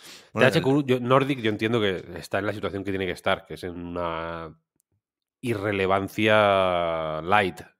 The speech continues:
Speaker 2: quiero decir, porque al final es, es un poco como Atari ahora, quiero decir, es una marca,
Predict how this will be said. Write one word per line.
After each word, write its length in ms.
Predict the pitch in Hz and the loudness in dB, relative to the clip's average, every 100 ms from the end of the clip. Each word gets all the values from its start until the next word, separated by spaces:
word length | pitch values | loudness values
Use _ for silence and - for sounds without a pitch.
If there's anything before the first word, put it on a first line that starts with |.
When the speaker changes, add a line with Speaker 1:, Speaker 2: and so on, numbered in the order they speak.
| _ | _
Speaker 2:
quiero 140 | 95 | -4
decir, 260 | 87 90 78 | -4 -4 -6
porque 220 | 90 85 | -6 -4
al 60 | 85 | -6
final 280 | 90 92 101 | -2 0 2
es, 340 | 113 - - _ _ _ _ _ _ _ _ _ _ - | 0 -4 -16 _ _ _ _ _ _ _ _ _ _ -18
es 120 | 107 | -10
un 60 | |
poco 260 | 98 107 113 | -4 -4 -4
como 240 | 107 95 | -8 -6
Atari 440 | 90 95 101 92 - | -6 -4 -4 -6 -10
ahora, 360 | - 87 85 78 | -4 -2 -2 -4
quiero 180 | 92 85 | -6 -6
decir, 180 | 82 85 | -6 -8
es 80 | |
una 300 | 101 98 - _ _ _ | -4 -4 -4 _ _ _
marca, 600 | 101 101 98 110 107 - | 0 2 2 0 -2 -4